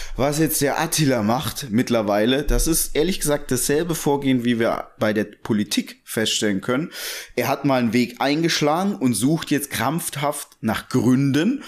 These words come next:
warum er immer noch diesen Weg weitergeht. Und diese Gründe, muss man sagen, die werden jetzt immer verworrener und immer weniger faktenbasiert. Also ich hatte letzte Woche auf seinem YouTube-Channel ein Video gesehen,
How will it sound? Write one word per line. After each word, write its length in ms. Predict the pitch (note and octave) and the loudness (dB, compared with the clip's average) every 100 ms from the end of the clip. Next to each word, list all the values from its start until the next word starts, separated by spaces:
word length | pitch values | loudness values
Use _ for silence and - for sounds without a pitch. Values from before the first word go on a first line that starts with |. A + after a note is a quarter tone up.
| - - | -8 -2
warum 480 | B2 G#2+ F3+ G3+ - | 0 2 2 2 0
er 220 | F#3 E3+ - | 0 0 -2
immer 280 | D#3+ E3+ E3 | 0 2 2
noch 300 | E3 D#3+ D3+ | 2 0 0
diesen 380 | - C3+ B2+ A2+ | -2 0 2 2
Weg 260 | C3 C3 G#2+ | 2 0 0
weitergeht. 600 | B2 A#2+ A2+ A#2 F2+ E2 - - | 0 2 0 0 0 0 -4 -2
Und 140 | B2 B2 | 0 0
diese 220 | C#3 B2+ | 2 0
Gründe, 720 | - - A2+ D#3 F#3+ F#3 F#3 - | -2 -2 2 2 2 2 2 0
muss 240 | C#3 D3 | 0 2
man 200 | C#3+ C#3 | 0 0
sagen, 340 | A#2+ B2+ D3+ C#3+ | 2 2 2 0
die 140 | A#2+ | 0
werden 240 | B2+ B2+ | 0 2
jetzt 300 | B2 A#2+ - - | 0 -4 -8 -4
immer 380 | D3+ D#3+ D#3+ D#3 | -2 2 2 0
verworrener 1000 | - B2 G2+ B2+ D3+ D#3 D#3 D3+ D3+ D3 - - - | -2 -4 0 -2 -2 -2 0 2 0 -2 -16 -8 0
und 160 | A#2+ | 0
immer 300 | - C3+ A#2+ | 0 0 0
weniger 340 | B2 B2+ B2 A2+ | 0 0 0 -2
faktenbasiert. 1000 | - G#2+ - G#2 - E2 - E2 D#2 - - - - | -6 -8 -6 -6 -4 -6 -6 -6 -6 -10 -18 -20 -10
Also 220 | F#2+ G#2+ | -8 -6
ich 100 | A#2 | -4
hatte 180 | C3 D#3 | -4 -2
letzte 420 | B2 C#3+ - C#3+ | 0 0 -2 -2
Woche 320 | C3 C3+ C3 - | -2 -2 -2 0
auf 160 | A2+ - | -2 -2
seinem 320 | A2+ A2+ G2+ | -2 -2 -2
YouTube-Channel 800 | A2+ D3+ - A#2 - C3 B2+ - | -4 -4 -6 -6 -4 -2 -2 -4
ein 320 | A2 A2 F#2+ | -4 -4 -4
Video 360 | C3 C#3+ A2+ | -6 -2 -2
gesehen, 540 | F#2+ G2 G2+ A#2 D3+ | -2 -6 -2 0 -2